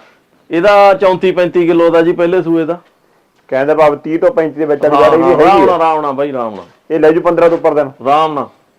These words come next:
Speaker 1: ਦਿਨ
Speaker 2: ਠੀਕ ਆ।
Speaker 1: ਪੰਦਰਾਂ ਪਏ ਆ ਇਹਦੇ ਵੈਸੇ।
Speaker 2: ਇਹਦਾ ਭਾਵ ਯਾਰ ਕੀ ਆ?
Speaker 1: ਇਹਦਾ, ਇਹ ਦੇ ਦਾਂਗੇ ਸਵਾ ਲੱਖ ਦੀ ਬਾਈ।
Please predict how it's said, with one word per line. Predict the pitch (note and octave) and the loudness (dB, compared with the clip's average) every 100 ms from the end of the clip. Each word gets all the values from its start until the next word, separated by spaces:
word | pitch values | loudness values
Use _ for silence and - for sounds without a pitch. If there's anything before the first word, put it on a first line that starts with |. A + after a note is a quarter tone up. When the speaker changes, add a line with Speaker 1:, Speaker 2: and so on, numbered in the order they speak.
| _ _ _ - | _ _ _ -8
Speaker 1:
ਦਿਨ | C#3 | -4
Speaker 2:
ਠੀਕ | D3+ | -2
ਆ। | |
Speaker 1:
ਪੰਦਰਾਂ | D#3+ D#3+ E3+ F3 | -2 0 0 0
ਪਏ | E3+ E3+ E3 | 2 0 2
ਆ | D#3 | 0
ਇਹਦੇ | B2+ D3+ | -2 -4
ਵੈਸੇ। | D3+ C#3+ E3+ - _ _ | -6 -6 -12 -16 _ _
Speaker 2:
ਇਹਦਾ | C#3+ D#3+ | -2 0
ਭਾਵ | E3 E3+ D3+ | 2 2 4
ਯਾਰ | C#3+ C3 | 2 0
ਕੀ | B2 A#2+ | -4 -8
ਆ? | G#2+ _ _ | -8 _ _
Speaker 1:
ਇਹਦਾ, | D3+ E3 F3+ F3+ F3 F3 F3 F3 - - | -8 -6 -4 -2 -2 -2 -2 -2 -6 -2
ਇਹ | F#3 | -2
ਦੇ | F#3 F3 | 0 0
ਦਾਂਗੇ | E3+ F#3 | 2 0
ਸਵਾ | F3+ E3 C#3+ | 0 0 2
ਲੱਖ | C3+ B2+ | 2 0
ਦੀ | C3+ C3 | -4 -4
ਬਾਈ। | C#3 | -6